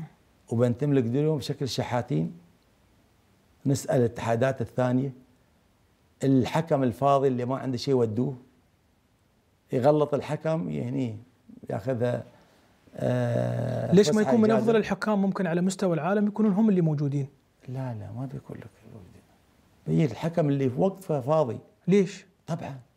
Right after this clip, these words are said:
Speaker 1: طبعًا، عنده دوري أهم من دوريك أنت. هني بيي أن بيحصل له، آه، دخل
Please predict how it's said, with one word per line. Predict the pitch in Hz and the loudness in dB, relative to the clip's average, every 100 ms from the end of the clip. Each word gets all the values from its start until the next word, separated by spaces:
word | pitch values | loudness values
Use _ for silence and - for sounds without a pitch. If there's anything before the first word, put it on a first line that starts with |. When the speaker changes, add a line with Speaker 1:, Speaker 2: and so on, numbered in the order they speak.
| _ _ _ _ _ _ _ _ _ _ _ _ _ _ | _ _ _ _ _ _ _ _ _ _ _ _ _ _
Speaker 1:
طبعًا، | 147 160 135 - _ _ _ _ _ _ 190 | -12 -12 -14 -20 _ _ _ _ _ _ -4
عنده | 208 170 | -2 0
دوري | 127 180 170 - | 0 0 2 0
أهم | 95 156 92 - - - - | 0 0 -2 -2 -4 -4 -2
من | 73 71 | -2 0
دوريك | 76 78 82 - | 0 0 -2 -6
أنت. | - - _ _ _ _ _ _ _ _ _ _ _ - | -14 -18 _ _ _ _ _ _ _ _ _ _ _ -4
هني | 175 190 | 0 2
بيي | 143 202 208 247 247 - _ _ _ _ - | 2 2 4 2 -2 -14 _ _ _ _ -4
أن | 202 170 | 2 4
بيحصل | 151 120 135 131 117 | 2 0 -2 -2 -2
له، | 104 90 _ _ _ _ _ _ _ _ _ _ _ - | -4 -8 _ _ _ _ _ _ _ _ _ _ _ -2
آه، | 135 131 123 110 | 2 4 4 2
دخل | 110 160 - | 2 2 0